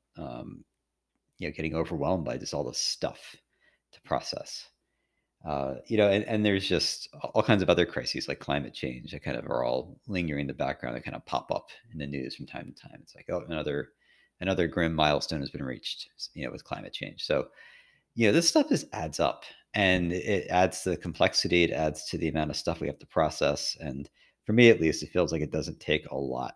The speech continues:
to knock me for a loop. You know, a bad night of sleep, um, you know, indulging a little bit too much in the news or indulging too much in social media, whatever. Like, you know, it's just, it's easy to,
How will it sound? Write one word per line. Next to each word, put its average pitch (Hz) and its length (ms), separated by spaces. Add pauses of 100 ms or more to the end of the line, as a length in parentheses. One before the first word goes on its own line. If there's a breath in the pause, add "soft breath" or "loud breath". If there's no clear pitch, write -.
(120)
to 73 100
knock 71 440
me - 320 (300)
for 69 220
a 58 40
loop. - 260 (840)
You 80 140
know, - 240 (120)
a 82 60
bad 78 300
night 78 120
of 69 100
sleep, 82 380 (1200)
um, 76 460 (120)
you 87 140
know, 58 80
indulging 76 420
a 80 40
little 78 160
bit 73 140
too 87 120
much 78 200
in 82 60
the 80 80
news 98 400
or 78 60
indulging 73 360
too 78 80
much 76 200
in 71 60
social - 300
media, 82 320
whatever. 85 380
Like, 73 180
you 82 60
know, 76 60
it's - 160
just, - 300 (540 loud breath)
it's - 240
easy 92 480
to, 80 640